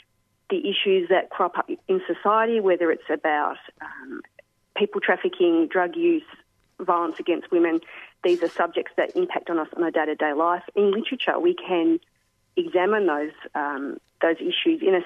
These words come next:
safe place. And, some, you know, we, we can read a book that horrifies us and put it down and walk away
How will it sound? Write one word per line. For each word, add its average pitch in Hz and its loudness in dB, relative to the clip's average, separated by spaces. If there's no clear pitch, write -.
safe 202 -6
place. - -4
And, 170 2
some, 208 2
you 202 2
know, 165 2
we, 208 2
we 208 0
can 196 2
read 185 4
a 175 0
book 175 -4
that 175 2
horrifies 175 -2
us 165 -6
and 175 -8
put 175 -8
it - -6
down 160 -2
and 156 -6
walk 170 -2
away 170 0